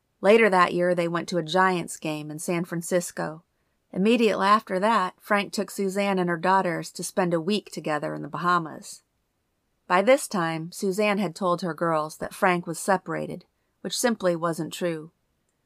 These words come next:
He was flying her into Dallas, Texas, and staying with her in hotels whenever she came to visit. He'd even started a retirement fund for Suzanne,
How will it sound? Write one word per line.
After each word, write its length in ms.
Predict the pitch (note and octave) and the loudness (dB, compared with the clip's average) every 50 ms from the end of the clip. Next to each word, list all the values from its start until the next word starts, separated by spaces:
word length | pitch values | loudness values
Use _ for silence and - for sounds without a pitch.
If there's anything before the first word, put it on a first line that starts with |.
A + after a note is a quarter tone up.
| _ _ _ _ _ _ _ _ _ _ _ _ _ _ | _ _ _ _ _ _ _ _ _ _ _ _ _ _
He 100 | _ A3+ | _ 2
was 160 | A#3 A#3 A#3 - | 2 2 2 2
flying 340 | - A3 A3 A3 A3+ A3 | 4 6 8 8 8 6
her 120 | A#3 A3 G3 | 2 2 2
into 180 | F#3+ F#3+ - | 2 0 -2
Dallas, 400 | F3 E3 F#3 F3+ F3+ F3+ F3 - | -2 2 6 6 6 6 4 0
Texas, 720 | - - G#3+ F3+ F3 - - - E3+ D#3+ D#3+ - - - - _ _ _ _ _ _ | -4 -2 -2 -2 -2 -4 -8 -8 -8 -8 -8 -12 -14 -16 -18 _ _ _ _ _ _
and 160 | - E3 F3 | -4 -4 -4
staying 380 | - - - A3 G3+ G3+ G3 F3+ | -4 0 4 4 4 4 4 0
with 140 | E3+ D#3+ - | -2 -2 -2
her 160 | G#3 F3 D#3+ | -2 -4 -2
in 80 | D#3 E3+ | -2 -2
hotels 680 | F#3 E3 D#3 D#3+ - G#3 F#3 F3+ E3 D#3 D3+ - - | -4 -4 -4 -4 -4 -2 0 0 0 0 -4 -6 -6
whenever 340 | E3 D#3+ D#3+ E3 D#3 D#3+ D#3 | -6 -2 -2 -2 -2 -2 -6
she 180 | - - E3 | -6 -6 -8
came 220 | - - F3 D#3 D3+ | -8 -6 -8 -8 -8
to 80 | D3+ D3+ | -10 -6
visit. 420 | D3 E3+ E3 D#3 - D3+ - - _ _ _ _ _ _ _ _ _ _ _ _ _ _ _ _ _ _ _ _ _ _ | -4 -4 -4 -4 -4 -8 -10 -10 _ _ _ _ _ _ _ _ _ _ _ _ _ _ _ _ _ _ _ _ _ _
He'd 160 | _ - G#3+ G#3+ | _ 0 4 4
even 240 | A#3 A3+ A#3 A3 | 4 4 4 0
started 400 | G#3+ - - G3+ F#3+ F#3+ F#3 F3 | -2 0 2 2 2 2 2 -2
a 40 | E3 | -2
retirement 680 | D#3+ D#3+ E3 E3 - G3 F#3+ G3 G3 F3+ D#3+ - - - | -4 -4 -4 -4 -4 -2 0 0 0 0 -2 -4 -8 -8
fund 260 | - D#3 D3+ D3 D3+ | -8 -6 -6 -6 -8
for 100 | - E3 | -10 -10
Suzanne, 680 | D3 - - D#3 D3 D3+ D#3+ D3 D3 D3 D#3 D#3 D#3+ | -10 -10 -10 -10 -10 -8 -10 -10 -10 -10 -12 -12 -14